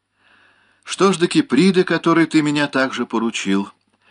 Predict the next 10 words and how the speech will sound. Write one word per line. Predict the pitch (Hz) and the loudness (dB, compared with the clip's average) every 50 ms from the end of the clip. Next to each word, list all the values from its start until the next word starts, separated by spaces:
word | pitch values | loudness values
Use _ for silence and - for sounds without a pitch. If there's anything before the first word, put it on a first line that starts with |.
| _ _ - | _ _ -4
я | 117 139 143 | -2 0 0
уже | 135 139 143 | 0 0 -2
столько | - - - 196 202 196 - 175 | -2 0 2 2 2 2 0 -2
пользовался | 156 - - 143 143 127 113 98 104 98 95 98 95 - - 98 | -4 -2 0 0 2 2 2 2 2 2 2 2 0 0 0 0
её | 92 92 90 87 85 | 0 2 2 0 0
покровительством, | - 101 92 - 90 107 123 147 160 156 120 - - - 90 82 76 71 65 - _ _ _ _ - - - _ | -2 -4 -6 -2 0 0 2 2 0 0 -4 -6 -6 -6 -6 -6 -6 -8 -10 -16 _ _ _ _ -20 -20 -20 _
что | - - - 107 107 | -12 -8 -2 -2 -2
в | 104 - - | -2 -4 -8
правой | - 104 101 120 139 147 147 143 131 | -4 -2 0 2 2 2 2 2 2
ноге | 113 110 101 87 76 117 104 113 123 135 131 | 2 2 0 -2 -2 0 0 0 0 0 -4